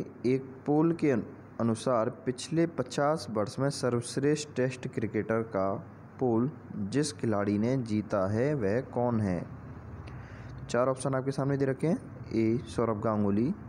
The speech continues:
बी बीवीएस लक्ष्मण, सी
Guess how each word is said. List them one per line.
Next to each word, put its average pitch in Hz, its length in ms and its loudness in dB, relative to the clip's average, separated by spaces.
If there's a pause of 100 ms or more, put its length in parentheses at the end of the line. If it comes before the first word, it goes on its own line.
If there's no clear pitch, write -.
(420)
बी 120 320 4 (200)
बीवीएस 120 1000 2
लक्ष्मण, 110 560 0 (880)
सी 131 520 2